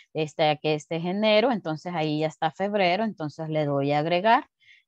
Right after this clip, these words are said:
Y ahora, eh, no es necesario en este caso estarlo comprimiendo, ¿verdad? Si, si usted no lo necesita, ya que los datos aquí son pocos y no, no, no me, ella no, la, el cuadro de diálogo no me cubre los demás datos, entonces lo podemos dejar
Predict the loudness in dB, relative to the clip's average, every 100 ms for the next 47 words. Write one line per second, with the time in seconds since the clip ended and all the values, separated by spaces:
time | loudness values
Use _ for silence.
0 | -6 -2 2 4 6 6 4 0 -6 -10
1 | -10 -4 -2 0 -2 -4 -2 0 0 -2
2 | -6 -10 -6 -4 -4 -10 -4 -4 -2 -4
3 | -6 -8 -8 -4 -2 0 -2 -2 -4 -4
4 | -2 -2 -4 -4 -8 -6 -6 -6 -4 -2
5 | 0 0 0 -2 -2 -4 -6 -6 -4 -6
6 | -6 -20 -6 2 2 4 2 4 2 2
7 | 0 -2 -2 -4 -4 -6 -4 -2 -2 -2
8 | -4 -2 -2 -2 -2 -2 -4 -4 -4 -4
9 | -4 -4 -4 -4 -4 -6 -6 -4 -4 -4
10 | -8 -12 -6 -2 0 0 -2 -2 -2 -2
11 | -2 -2 -2 -4 -6 -6 -4 -2 -4 -6
12 | -6 -6 2 2 2 -2 -4 -8 -6 -2
13 | -2 -2 0 2 2 0 -2 0 2